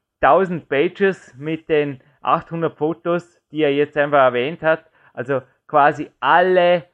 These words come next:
Großen des Bodybuildings von den Anfängen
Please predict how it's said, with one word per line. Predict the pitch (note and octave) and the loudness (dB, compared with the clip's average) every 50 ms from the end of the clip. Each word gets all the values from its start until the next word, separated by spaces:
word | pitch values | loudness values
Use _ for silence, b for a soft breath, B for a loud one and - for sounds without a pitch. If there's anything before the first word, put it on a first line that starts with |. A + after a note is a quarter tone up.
| _ _ _ _ _ _ _ _ _ _ _ - | _ _ _ _ _ _ _ _ _ _ _ -8
Großen | C#3+ D3 E3 E3+ F#3 A3 G#3+ - - G3+ G3 F#3 - - | -2 0 2 2 2 2 0 -2 -8 -8 -8 -8 -8 -6
des | D3+ C#3 - _ | -8 -8 -6 _
Bodybuildings | - C3+ D3 E3+ E3+ D#3+ D#3 E3 E3 E3 D#3+ E3 E3+ E3+ E3+ - _ _ _ _ _ _ | 0 2 2 2 0 0 -2 -2 -2 -2 -2 -4 -4 -6 -8 -12 _ _ _ _ _ _
von | - E3 D#3+ F3 | -2 0 0 0
den | F3 E3 D#3 | 0 -2 -2
Anfängen | G#2 A#2 C#3+ E3+ F3 E3 F3 E3+ E3 E3 E3+ E3 E3+ D#3 | -2 0 0 -2 -2 -2 -2 -2 -2 -2 -4 -8 -8 -10